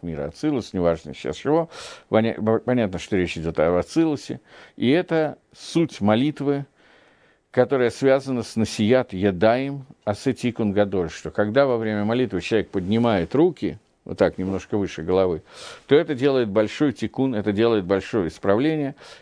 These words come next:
Иногда люди так молятся, как правило, этого не происходит. Дери Гагав, это еще и некоторая просто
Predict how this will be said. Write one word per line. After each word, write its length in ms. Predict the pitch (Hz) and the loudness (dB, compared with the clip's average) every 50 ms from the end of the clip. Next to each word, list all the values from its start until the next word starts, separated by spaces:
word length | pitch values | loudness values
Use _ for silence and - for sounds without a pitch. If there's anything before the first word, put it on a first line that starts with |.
| _ | _
Иногда 480 | - 113 117 120 120 120 120 131 160 156 | 0 2 2 2 2 0 2 2 2 2
люди 260 | 131 117 107 90 90 | 2 0 -2 -4 -4
так 220 | - - 92 - - | -4 -4 -4 -2 -2
молятся, 420 | 156 175 170 156 135 - - 139 | -2 0 0 0 -2 -2 -6 -8
как 300 | - - 120 110 - _ | 0 0 0 0 0 _
правило, 420 | - 139 139 147 147 139 127 113 | -2 0 2 2 2 2 0 0
этого 240 | 107 104 101 - 95 | -2 -2 -2 -2 -2
не 180 | 95 101 104 95 | -2 0 0 -2
происходит. 600 | 82 - 95 87 - - - 170 165 147 127 113 | -2 -2 -2 -2 -2 0 0 2 2 2 0 2
Дери 220 | 107 135 127 120 104 | 2 2 2 2 0
Гагав, 420 | 104 104 101 90 95 76 - - | 0 -2 0 0 -2 -4 -2 -4
это 160 | 90 87 - | -6 -4 -2
еще 340 | 98 101 - - - 143 135 | -2 -4 -4 -2 -2 0 0
и 180 | 123 117 110 - - - - - - - - _ _ | 0 0 -2 -6 -12 -18 -20 -20 -20 -20 -20 _ _
некоторая 480 | 104 110 113 95 104 90 - 92 92 | -2 -2 -2 -2 -2 -4 -2 0 0
просто 460 | 87 - 107 98 - - - 82 80 | 0 2 2 2 2 0 -6 -12 -12